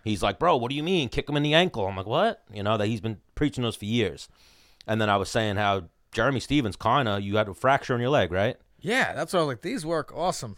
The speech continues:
Speaker 1: Yeah, was from a calf kick.
Speaker 2: Yeah.
Speaker 1: So they're highly effective. And then even that fight, like, I remember, obviously, I underestimated Dan Hooker, and I know how good Iaquinta is. I was like, "Yo, Iaquinta's gonna fuck him up."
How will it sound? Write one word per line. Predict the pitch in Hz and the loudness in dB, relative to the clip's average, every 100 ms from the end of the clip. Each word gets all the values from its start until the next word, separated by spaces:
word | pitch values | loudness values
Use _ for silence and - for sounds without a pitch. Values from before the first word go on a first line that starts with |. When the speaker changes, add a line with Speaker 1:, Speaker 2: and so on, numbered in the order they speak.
| - - | -8 2
Speaker 1:
Yeah, | 156 85 | 4 4
was | 82 87 | -2 -8
from | - 139 151 | -2 2 2
a | |
calf | - 147 135 | 4 4 4
kick. | - - - 131 | 0 -8 -8 -12
Speaker 2:
Yeah. | 135 - - _ _ | -10 -12 -18 _ _
Speaker 1:
So | - 92 82 78 - | -12 -6 -6 -8 -4
they're | 113 - | -6 -2
highly | - 160 123 87 | 4 6 6 0
effective. | - 82 - 50 _ _ _ - - _ _ - | -4 -10 -12 -20 _ _ _ -20 -20 _ _ -10
And | 110 117 | -2 2
then | 127 | 4
even | 127 117 | 4 4
that | 127 143 | 4 2
fight, | - 92 | 2 -2
like, | 98 | 2
I | 120 | 2
remember, | 139 127 117 104 98 - _ _ - | 2 2 0 0 -2 -6 _ _ 4
obviously, | 120 113 104 120 | 4 6 2 2
I | 101 110 | 2 2
underestimated | 113 107 123 - 104 101 87 | 0 2 2 0 -2 -2 0
Dan | 113 104 | 0 0
Hooker, | 113 131 113 95 98 104 | 2 2 2 0 -2 -4
and | 92 | -2
I | |
know | 101 104 98 | 0 0 0
how | 95 101 | 2 0
good | 85 117 | 2 4
Iaquinta | 104 92 - 131 123 | 4 2 0 -2 -2
is. | 90 90 90 | -4 -4 -2
I | 92 | -2
was | 87 | -2
like, | 90 | -2
"Yo, | 107 | 0
Iaquinta's | 107 113 113 107 82 | 2 2 -2 -6 -6
gonna | 85 | -12
fuck | - - 101 - | -12 -6 -4 -4
him | 101 104 | -4 -2
up." | 92 | -2